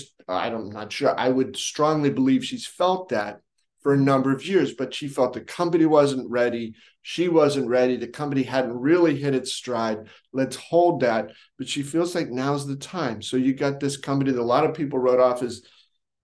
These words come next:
legacy, fuddy-duddy, doesn't know what they're doing, and they are tearing things up right now. We all ought to take from that, I think, an idea, "You're never too young, you're never too old, you're never been in one place too long or too short,"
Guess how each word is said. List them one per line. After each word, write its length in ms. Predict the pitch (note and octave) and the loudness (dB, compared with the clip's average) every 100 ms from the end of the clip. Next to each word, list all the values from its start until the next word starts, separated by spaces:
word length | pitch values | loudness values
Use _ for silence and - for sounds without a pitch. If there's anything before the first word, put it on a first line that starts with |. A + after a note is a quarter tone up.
| _ A#2 | _ 0
legacy, 580 | B2 C#3 C3 C3+ C3 | 0 2 0 -2 -4
fuddy-duddy, 800 | B2 - B2+ C3 B2 A#2+ B2+ B2+ | -4 0 2 4 2 2 2 2
doesn't 320 | A#2 A#2+ C3 | 2 0 0
know 100 | A#2+ | -2
what 160 | A#2+ A#2 | -2 -2
they're 80 | A#2+ | -6
doing, 380 | G#2 B2+ A#2+ A#2 | -2 2 2 2
and 160 | A2 | -2
they 140 | D#3 G3 | -2 -2
are 180 | B2+ - | -4 -6
tearing 420 | - D#3+ D#3+ C#3+ | -8 -4 -2 -2
things 320 | C#3 B2+ A#2 | -4 -4 -2
up 300 | B2+ A#2 - - _ _ - | 0 0 -2 -16 _ _ -2
right 240 | A#2+ A2 | -2 -2
now. 340 | G#2 G#2 G2 _ | -4 -10 -12 _
We 380 | - B2+ C#3+ D#3 | -10 0 4 4
all 380 | - C#3 D3+ E3 | 4 4 4 2
ought 140 | B2 B2+ | 0 -2
to 140 | B2+ B2 | -4 -10
take 400 | - F3 E3+ E3+ | -8 -4 -4 -6
from 300 | B2 A#2 A2 | -6 -6 -4
that, 360 | G2+ G2+ G2 - _ - _ B2 | -4 -4 -6 -16 _ -20 _ -8
I 20 | |
think, 220 | C#3 C#3 | 0 2
an 80 | C3+ | 4
idea, 440 | B2 A2+ C3 B2+ | 0 0 2 4
"You're 180 | A#2+ A#2+ | 2 0
never 300 | B2 C3 B2+ | -2 0 0
too 200 | B2+ C3 | -4 -6
young, 380 | A#2+ C3+ D3 C#3+ | -2 0 2 0
you're 100 | B2+ | -4
never 260 | A#2 A#2 A2+ | -4 -6 -8
too 280 | - A#2 | -10 -2
old, 340 | C3 C#3+ C#3+ C3+ | 4 8 8 8
you're 100 | A2+ | 2
never 460 | A#2 A#2 A#2 G#2+ _ _ _ - | -2 -2 -2 -6 _ _ _ -2
been 120 | B2+ | -2
in 120 | B2 | 0
one 220 | B2 B2 | 0 -2
place 340 | A#2+ B2+ B2+ - | 0 0 0 -4
too 160 | C#3 | -2
long 380 | B2 B2+ C3 B2+ | 2 2 2 -2
or 100 | A2+ | -6
too 220 | - A#2+ | -10 -10
short," 640 | G#2+ - D3+ C#3+ C#3+ C3+ | -8 -4 2 4 6 4